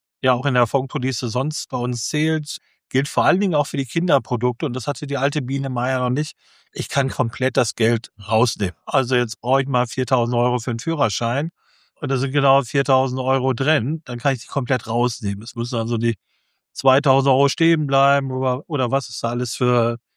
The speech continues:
Regelungen in der Vergangenheit oder am Markt gab. Das ist echt ein Highlight bei uns, dass ich komplett alles rausnehmen kann.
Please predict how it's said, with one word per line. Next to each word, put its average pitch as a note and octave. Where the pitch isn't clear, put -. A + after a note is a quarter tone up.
Regelungen C#3
in C3
der B2+
Vergangenheit B2+
oder B2
am A2+
Markt A2+
gab. B2+
Das A#2+
ist B2+
echt C3
ein G#2
Highlight D#3+
bei D3
uns, C#3
dass A#2+
ich A#2
komplett A#2+
alles A2+
rausnehmen D3+
kann. G3